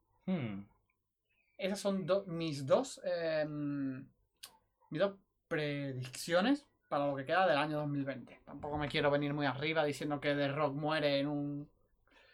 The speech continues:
Speaker 2: en un
Speaker 1: Pero no,
Speaker 2: accidente,
Speaker 1: no hagas
Speaker 2: eh, en
Speaker 1: spoiler.
Speaker 2: un rodaje de, de una película.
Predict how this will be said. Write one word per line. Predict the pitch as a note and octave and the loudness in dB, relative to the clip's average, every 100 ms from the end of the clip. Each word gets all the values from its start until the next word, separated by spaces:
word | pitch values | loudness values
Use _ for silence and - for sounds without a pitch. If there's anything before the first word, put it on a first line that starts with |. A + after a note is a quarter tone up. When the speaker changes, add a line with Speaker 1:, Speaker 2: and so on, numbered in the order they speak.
| _ _ _ | _ _ _
Speaker 2:
en | - | -4
un | D#3 | -2
Speaker 1:
Pero | |
no, | - | 0
Speaker 2:
accidente, | G#2+ C3 C#3+ E3 G3 A3 E3+ | 0 2 2 2 0 2 2
Speaker 1:
no | A2 | 4
hagas | - | 4
Speaker 2:
eh, | C#3 | 4
en | C3+ | 2
Speaker 1:
spoiler. | B2+ C#3 | 2 2
Speaker 2:
un | C#3+ | 0
rodaje | C#3+ C#3+ C#3+ D3 | 0 0 0 -2
de, | C#3+ C#3+ C#3 C#3 | -2 -2 -2 -4
de | C#3+ D3 D3+ | 0 4 6
una | F#3 F3+ | 6 4
película. | E3 D3 D#3+ A3 C4 | 4 0 -2 -6 -8